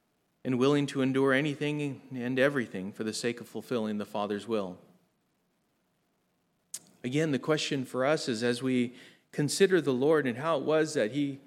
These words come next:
again, told his disciples, "I'm going to Jerusalem. This is what's going to happen." And he led them. He didn't delay. He kept going. May that courage, may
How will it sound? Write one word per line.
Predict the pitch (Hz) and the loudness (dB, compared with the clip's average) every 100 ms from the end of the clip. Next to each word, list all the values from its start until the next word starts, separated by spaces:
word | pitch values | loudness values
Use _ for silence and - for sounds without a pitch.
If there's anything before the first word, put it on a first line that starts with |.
| - - | -14 -4
again, | 165 214 208 156 | 4 6 6 2
told | - 175 165 | 2 2 2
his | 139 123 | 0 -6
disciples, | 127 120 151 180 147 123 | -6 -4 -4 -2 -4 -2
"I'm | 95 156 | -4 -4
going | 160 214 214 | -4 -2 -2
to | 147 | -4
Jerusalem. | 120 127 180 175 117 | -4 -4 -4 -2 -2
This | 127 - | -2 -2
is | 156 | -2
what's | 143 151 - | -2 -4 -4
going | 147 135 | -4 -4
to | 127 123 | -4 -2
happen." | 143 165 113 92 - _ _ _ _ _ _ _ _ _ _ _ _ _ _ _ _ _ - | -4 -4 -6 -6 -14 _ _ _ _ _ _ _ _ _ _ _ _ _ _ _ _ _ -10
And | 143 | -4
he | 185 | -2
led | 185 208 240 143 | 0 0 0 0
them. | 98 117 | -2 -2
He | 170 | 0
didn't | 226 226 | 0 0
delay. | 165 147 180 170 95 - - _ _ _ _ _ | -2 -2 0 -2 -4 -10 -20 _ _ _ _ _
He | 160 | -4
kept | 220 208 214 | -2 -2 0
going. | 196 185 107 95 - _ _ _ _ _ _ _ _ _ _ _ _ _ _ _ _ _ _ - | 0 2 -2 -6 -12 _ _ _ _ _ _ _ _ _ _ _ _ _ _ _ _ _ _ 0
May | 196 180 - | 2 2 -4
that | 147 143 208 240 - | -4 2 2 2 -4
courage, | - 135 107 104 131 | 0 2 2 0 0
may | 156 170 170 | 0 0 -4